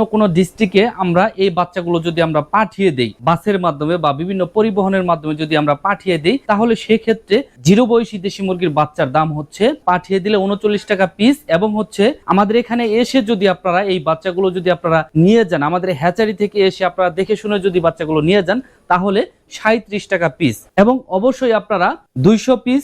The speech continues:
বা দুইশো পিসের উপরে আপনারা বাচ্চাগুলো অর্ডার করবেন, কারণ অল্প পরিমাণের বাচ্চাটা পরিবহনে নিতে চায় না বা আমরা পাঠাতে পারি না। তো দেখেন, আপনারা অবশ্যই দুইশো এবং হচ্ছে দুইশোর উপরে আপনারা বাচ্চাগুলো অর্ডার করার জন্য আপনারা চেষ্টা করবেন। তো যারা মূলত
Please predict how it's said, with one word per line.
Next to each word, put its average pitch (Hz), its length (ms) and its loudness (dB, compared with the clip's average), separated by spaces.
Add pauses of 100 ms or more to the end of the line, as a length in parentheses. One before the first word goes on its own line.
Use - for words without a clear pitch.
(140)
বা 160 140 2
দুইশো 214 340 -4
পিসের 214 280 -2
উপরে 240 360 2
আপনারা 196 240 -2
বাচ্চাগুলো 175 420 -2
অর্ডার 165 320 2
করবেন, 131 280 -6
কারণ 185 260 -4 (220)
অল্প 220 340 0
পরিমাণের 185 460 0
বাচ্চাটা 151 500 -2 (280)
পরিবহনে 185 480 0 (300)
নিতে 202 300 4
চায় 190 220 0
না 233 80 0
বা 185 200 0
আমরা 165 160 -2
পাঠাতে 175 440 -4
পারি 190 300 0
না। 120 180 -4
তো 196 80 2
দেখেন, 180 360 0
আপনারা 208 300 2
অবশ্যই 208 420 0 (100)
দুইশো 214 340 2 (200)
এবং 190 180 -2 (100)
হচ্ছে 226 260 -4
দুইশোর 208 360 0
উপরে 233 360 2
আপনারা 208 260 -2
বাচ্চাগুলো 180 400 -2 (200)
অর্ডার 175 260 2
করার 185 220 -2
জন্য 185 220 -4
আপনারা 190 280 -2
চেষ্টা 180 260 -2
করবেন। 117 280 0 (160)
তো 208 60 6
যারা 175 240 4
মূলত 254 300 -2